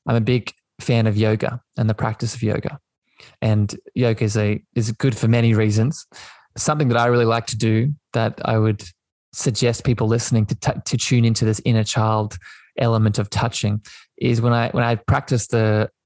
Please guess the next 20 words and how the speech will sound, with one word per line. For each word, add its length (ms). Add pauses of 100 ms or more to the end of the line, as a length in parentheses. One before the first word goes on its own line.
(560)
the 260
practice 520
that 120
is 180
yin 360
yoga. 480 (280)
So 100
when 80
you 60
hold 520
a 40
pose 420
for 120
longer, 420 (540)
when 100
you're 100
holding 400
that 160
pose 400
for 260